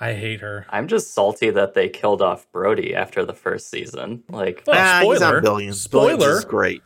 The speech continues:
Speaker 3: Billions is great.
Speaker 1: Spoiler.
Speaker 3: Billions is
Speaker 1: Another,
Speaker 3: another show you could fucking binge watch. I
Speaker 1: also
Speaker 3: love
Speaker 1: another,
Speaker 3: Billions.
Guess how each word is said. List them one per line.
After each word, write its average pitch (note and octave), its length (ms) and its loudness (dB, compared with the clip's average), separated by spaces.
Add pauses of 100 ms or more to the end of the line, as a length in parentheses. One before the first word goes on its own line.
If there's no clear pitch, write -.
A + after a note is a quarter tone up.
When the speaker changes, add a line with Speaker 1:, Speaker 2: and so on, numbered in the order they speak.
(140)
Speaker 3:
Billions A2 360 -2
is G2+ 180 -8
great. E2 300 -4
Speaker 1:
Spoiler. F#3+ 380 2
Speaker 3:
Billions F3 400 4
is A2+ 60 -10
Speaker 1:
Another, D3 160 0
Speaker 3:
another C#3 260 2
show G2 200 0
you G2 160 -4
could - 140 -16
fucking G2 340 -4
binge F2+ 240 -8
watch. F#2 380 -10
I F#2+ 60 0
Speaker 1:
also A2+ 340 2
Speaker 3:
love G2 80 4
Speaker 1:
another, G2 160 2
Speaker 3:
Billions. - 380 -12